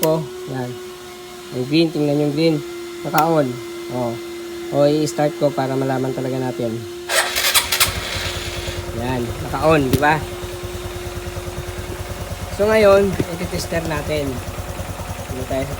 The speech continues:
tester. Yan. Itong, itong pula, ilalagay ko na doon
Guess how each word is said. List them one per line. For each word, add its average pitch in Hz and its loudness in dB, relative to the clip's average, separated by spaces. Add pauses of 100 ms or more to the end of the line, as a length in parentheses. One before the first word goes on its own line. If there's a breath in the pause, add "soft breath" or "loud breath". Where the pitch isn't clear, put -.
tester. 127 -4 (1500)
Yan. 127 -2 (1400)
Itong, 226 6 (560)
itong 226 6
pula, 180 6
ilalagay 180 4
ko 180 -2
na 175 0
doon 165 2